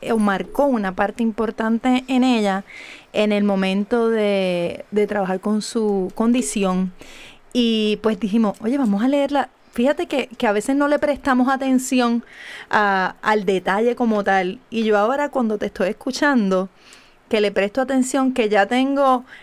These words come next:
ese hint que me había dado Michelle, que había sido, ¿verdad? Eh, algo importante para ella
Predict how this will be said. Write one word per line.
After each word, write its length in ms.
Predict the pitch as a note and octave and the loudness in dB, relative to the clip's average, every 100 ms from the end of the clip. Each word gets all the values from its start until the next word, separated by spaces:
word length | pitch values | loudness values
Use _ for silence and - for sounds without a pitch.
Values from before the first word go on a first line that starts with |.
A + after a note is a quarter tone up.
| - | -8
ese 380 | - A#3 - D4 | 0 0 0 2
hint 240 | C4+ C4+ C4 | 2 2 0
que 120 | C4+ | 2
me 100 | B3 | 4
había 220 | A#3+ B3 | 4 4
dado 240 | B3+ C4 | 4 4
Michelle, 720 | B3+ B3+ - C4 A3 F3+ G3 G#3 - - - - | 4 2 2 0 2 0 -2 -6 -16 -20 -20 -4
que 80 | A3+ | 0
había 240 | G3 F#3+ G3 | 2 2 -2
sido, 280 | - B3 | 0 0
¿verdad? 340 | A#3 A3+ A3 A#3+ | 0 0 -2 -2
Eh, 520 | A3 G3 F#3 F3+ F#3+ - | -2 -2 0 -2 -4 -4
algo 240 | G3+ G3 | -2 0
importante 480 | G#3+ B3 A#3+ B3 B3+ | -2 -2 0 0 0
para 320 | A#3+ B3+ C#4+ | 0 0 2
ella 300 | D4 A3+ G3+ | 2 0 -2